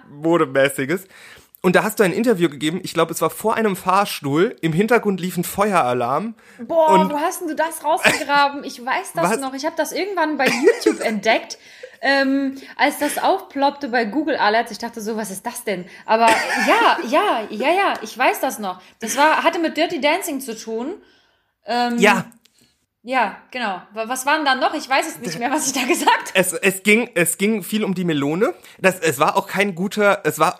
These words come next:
Speaker 1: also nicht, nicht kein besonders gutes Interview, aber es war auch wirklich so, es war im Hintergrund war ein Feueralarm. <laughs> Was? Also
Speaker 2: <laughs> Wie witzig.
Speaker 1: Ich, ich, ich hab mir das viermal angeguckt und dachte, also ich hab, ich weiß auch, ich kann dir wirklich gar nicht so genau sagen, worüber ihr gesprochen habt. Es war einfach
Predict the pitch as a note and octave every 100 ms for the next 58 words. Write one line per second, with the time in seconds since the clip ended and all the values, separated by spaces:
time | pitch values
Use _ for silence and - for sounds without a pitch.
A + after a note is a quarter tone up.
0 | - D#3 D3 D#3 F#3 - E3+ E3+ - G3
1 | F#3+ F3 F3 F3+ G3+ F#3 C#3 C#3 C3+ C#3
2 | C#3 C3 F3+ F3+ E3 F3 F#3 G#3 - E3
3 | F3+ - - D#3 - D#3+ D#3 D3 A3 A3+
4 | E3 D#3 D3+ - G#3 D#4 B2+ C3+ B2 B2+
5 | B2+ - A3 - _ - - - - B3+
6 | A3 - G3 - A#3+ A#4+ - - - -
7 | - A#4 A4 G4 A4 A#4 A#4+ A4 G#4+ G4+
8 | - A#4+ A#3 - - - - - A#3 G#3+
9 | F#3 F#3 - - F#3+ F#3+ - - - -
10 | F3 A3 A#3 F#3 - - B3 A3+ - C4+
11 | B3+ - G#3 - F#3 G3 G3+ F#3+ F3 F3+
12 | F#3 - D3+ C#3+ D#3+ E3+ D#3+ C#3 - D#3
13 | C#3 E3+ - D#3 F3+ D#3+ D#3 C3+ D3+ C#3+
14 | C#3+ C3 C#3 - F3 G2 - - C#3+ C#3+
15 | D#3 E3